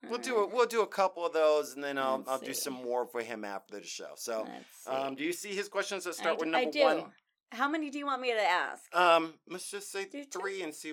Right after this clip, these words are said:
Speaker 1: how far it goes.
Speaker 2: Okay. So, um, do you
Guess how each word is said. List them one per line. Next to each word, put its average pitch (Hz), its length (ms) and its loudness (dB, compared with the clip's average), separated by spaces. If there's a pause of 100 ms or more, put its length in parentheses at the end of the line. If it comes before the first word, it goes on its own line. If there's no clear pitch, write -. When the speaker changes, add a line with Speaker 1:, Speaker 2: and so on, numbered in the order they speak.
(140)
Speaker 1:
how 131 100 -8
far 117 140 -8
it 113 60 -8
goes. - 180 -14
Speaker 2:
Okay. 277 220 -2 (240)
So, 247 440 4
um, 226 420 2 (500)
do 240 100 -6
you 349 220 2